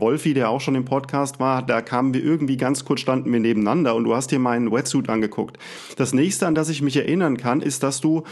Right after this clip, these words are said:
an Wolfis Stand stand und mit einer Schere meine Beine dieses Wetsuits einfach abgeschnitten hast und gesagt, „Braucht kein Mensch.“ Ähm, wie viel, wie viel Pragmatismus gehört eigentlich zu dem Sport? Weil wir haben ja eben schon mal drüber gesprochen, Hightech-Materialien,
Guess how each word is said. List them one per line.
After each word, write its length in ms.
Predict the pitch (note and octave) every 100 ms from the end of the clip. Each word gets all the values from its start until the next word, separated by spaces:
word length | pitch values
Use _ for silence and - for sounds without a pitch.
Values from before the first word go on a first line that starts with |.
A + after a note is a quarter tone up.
| - -
an 180 | B2+ A#2
Wolfis 400 | A#2 E3+ F#3 -
Stand 240 | C3+ D#3
stand 260 | D#3+ D#3+ D#3
und 240 | D3 C#3
mit 160 | C3+ B2
einer 100 | A#2
Schere 600 | - D#3 G3 C3 F3+ - - - - -
meine 260 | A#2 C3+
Beine 380 | B2+ C3 G3 E3
dieses 360 | A#2+ B2+ B2+ -
Wetsuits 440 | B2+ - D3+ -
einfach 260 | B2+ C3 C3
abgeschnitten 460 | C3 - C3+ C#3
hast 160 | C#3 C3+
und 60 | C#3
gesagt, 160 | C3+
„Braucht 360 | B2+ C#3 C#3+ -
kein 360 | - B2+ C3
Mensch.“ 480 | A#2 B2+ A2+ - - - - - -
Ähm, 400 | C3+ B2 B2+ C3 C3 - - -
wie 240 | B2+ D3+
viel, 420 | F#3+ G3 F3+ E3+ C#3
wie 100 | D#3+
viel 160 | D#3
Pragmatismus 1120 | D#3 - C#3+ G3+ C3+ C3 - E3 - F#3+ G3
gehört 340 | - C#3 D#3+ -
eigentlich 300 | D#3+ F3 E3+
zu 140 | F3
dem 140 | D#3+ D3+
Sport? 500 | - D3+ D#3 F3 -
Weil 180 | B2+ B2+
wir 80 |
haben 140 | C3 D3
ja 80 | D3
eben 180 | D3+
schon 140 | D#3+ D3+
mal 100 | D3+
drüber 200 | D3+ C#3+
gesprochen, 500 | B2+ - C#3+ C3+ A2+
Hightech-Materialien, 1300 | B2 - D3+ C3 C3 C3 C3 B2 A#2+ C3 C3+ C3+